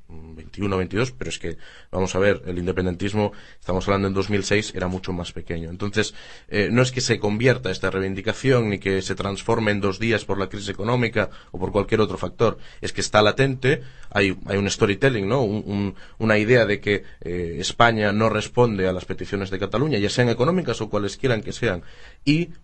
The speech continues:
eh, la única solución que se llega a un determinado momento es: "Queremos decidir nuestro futuro votando, que no los decidan un pacto fiscal, un estatuto, un tribunal constitucional".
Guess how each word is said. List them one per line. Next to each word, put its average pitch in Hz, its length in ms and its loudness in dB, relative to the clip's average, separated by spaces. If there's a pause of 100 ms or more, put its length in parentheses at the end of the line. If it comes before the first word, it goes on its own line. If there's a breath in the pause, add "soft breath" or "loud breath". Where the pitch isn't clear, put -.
eh, 90 300 -2
la 98 160 2
única 120 260 4
solución 113 540 2
que - 160 -14
se 95 80 -8
llega 107 140 2
a - 20 4
un 113 100 0
determinado 117 400 2
momento 123 340 2
es: 131 220 2 (220 loud breath)
"Queremos 120 320 4
decidir 101 260 -2
nuestro 110 220 -2
futuro 95 240 -2
votando, 85 460 -4 (440)
que 104 120 2
no 110 120 4
los 110 180 2
decidan 113 540 0 (100)
un 85 120 -10
pacto - 300 -4
fiscal, 139 500 2
un 104 120 -2
estatuto, 139 720 0 (160 loud breath)
un 98 120 -4
tribunal 101 320 0
constitucional". 123 720 2